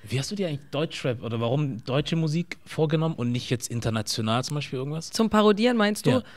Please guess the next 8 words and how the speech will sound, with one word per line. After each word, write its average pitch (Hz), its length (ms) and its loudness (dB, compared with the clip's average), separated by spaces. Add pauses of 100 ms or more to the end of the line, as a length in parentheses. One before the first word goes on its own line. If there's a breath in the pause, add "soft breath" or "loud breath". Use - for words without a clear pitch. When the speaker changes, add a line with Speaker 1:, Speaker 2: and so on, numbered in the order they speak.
(200 loud breath)
Speaker 2:
Ich 190 140 0
hab 240 140 6
auch 214 120 8
internationale 196 800 4
Songs 180 300 -2
schon 180 160 -4
parodiert 175 600 0
Speaker 1:
Mhm. 120 160 -2